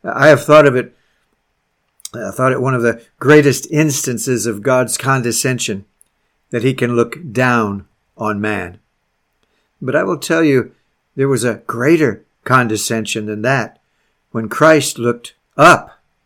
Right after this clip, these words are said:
to see Zacchaeus. For God to look down on his creatures, that is mercy. But for Christ to humble himself,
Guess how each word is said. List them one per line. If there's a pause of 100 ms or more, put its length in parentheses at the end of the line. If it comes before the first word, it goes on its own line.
(600)
to
see
Zacchaeus. (760)
For
God
to
look
down
on
his
creatures,
that
is
mercy. (400)
But
for
Christ
to
humble
himself,